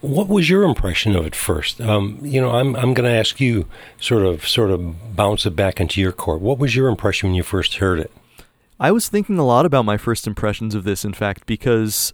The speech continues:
Speaker 2: it was very hard as a Fugazi fan when this came out not to read the song, and I'm, you know, just talking lyrically for now. Um, you, you said last time you weren't a big lyrics person, but, I mean, my, the immediate impact on me was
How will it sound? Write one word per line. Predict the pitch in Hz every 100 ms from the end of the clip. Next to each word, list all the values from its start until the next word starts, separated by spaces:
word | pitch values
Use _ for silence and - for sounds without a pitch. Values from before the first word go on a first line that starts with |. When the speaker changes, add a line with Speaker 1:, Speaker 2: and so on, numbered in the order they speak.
| -
Speaker 2:
it | 131
was | 120
very | 139 226
hard | 117 117 135
as | 156
a | 127
Fugazi | 120 110 113 151 107
fan | - 98 101 101
when | 113
this | 117 -
came | - 123 101
out | 113 151 101 -
not | 104 104 113 117 -
to | - 123 110 104 104 98 _ _
read | - 98 135 156
the | 107
song, | - 101 98 98 101
and | 117
I'm, | 113 101 _
you | 110 110
know, | 107
just | 101 -
talking | 113 104 107
lyrically | 104 127 117 98 104 101 101 _ _ _ _
for | - 110
now. | 104 98 107
Um, | 104 98 98
you, | 107 -
you | 104
said | 127 110
last | 110 104 -
time | 110
you | 107 104
weren't | 113 110
a | 104
big | 117 107
lyrics | 110 107 92 -
person, | 107 101 110 107 104
but, | 101 - _ _ _ -
I | 110
mean, | 113 107 - _
my, | 113 113
the | - 107 113
immediate | 110 135 135 123
impact | 127 123 117 -
on | 104 107
me | 151 117
was | 95 98 113